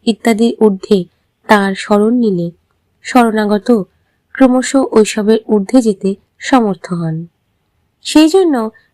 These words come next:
পৃথক শান্তি সত্যায়ন, গ্রহদোষ খণ্ডন, কবচ, তাবিজ, রত্নধারণ ইত্যাদির আর প্রয়োজন হয় না। ওসবের দ্বারা যা ফল হয় তার শতগুণ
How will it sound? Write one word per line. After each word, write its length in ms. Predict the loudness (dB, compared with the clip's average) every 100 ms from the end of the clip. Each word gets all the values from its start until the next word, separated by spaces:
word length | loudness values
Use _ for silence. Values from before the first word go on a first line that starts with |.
| _
পৃথক 400 | 0 2 0 -2 _ _ _ _ -8
শান্তি 440 | 0 0 2 -2
সত্যায়ন, 680 | -2 -4 -2 -4 -2 -6 -10 -16 _ _
গ্রহদোষ 540 | 2 2 2 -2 -4 -6
খণ্ডন, 540 | -4 -4 -4 -6 -8 -14 _ _ _
কবচ, 560 | 2 2 0 -4 -6 -14 _ 0
তাবিজ, 640 | 0 2 -2 -4 -8 -16 _ _ _
রত্নধারণ 720 | 2 2 2 -2 0 -4 -4 -8 _ _ _ 0
ইত্যাদির 500 | 2 2 2 0 0
আর 160 | 0 0
প্রয়োজন 480 | 2 2 2 0 -2
হয় 200 | -4 -6
না। 220 | -8 -10 -16 _ _ _ _ _ _ _ _ _ _ _ _ -12 0
ওসবের 400 | 2 2 0 0
দ্বারা 300 | 0 0 -2
যা 300 | 0 0 0 -2
ফল 240 | 0 0
হয় 280 | 0 -4 -4 -12 _ _
তার 160 | 2
শতগুণ 640 | 2 0 0 2 2 0